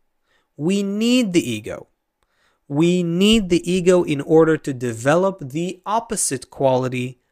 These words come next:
of bestowal. Remember, our perception comes from opposites. We are creatures, created beings. We can't perceive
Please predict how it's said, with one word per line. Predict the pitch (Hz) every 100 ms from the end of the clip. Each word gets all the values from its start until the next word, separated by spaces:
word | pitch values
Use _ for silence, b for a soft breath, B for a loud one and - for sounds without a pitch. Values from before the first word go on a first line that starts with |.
| _
of | - 123 117
bestowal. | 117 - - 98 - _ _ -
Remember, | 127 147 175 202 214 - _ _ _ -
our | 135
perception | - 127 - 202 190 - 208 196 190 _
comes | - 160 165 160
from | - - 143 139 -
opposites. | 175 170 131 - 107 - - - _ _ _ _ -
We | 139 156
are | 151
creatures, | - - 196 214 - 95 65 - - -
created | - 147 156 180 180 151
beings. | 180 135 65 60 - - _ b b b b b
We | 151
can't | - - 196 208 214 190 -
perceive | - 165 - - 185 180 160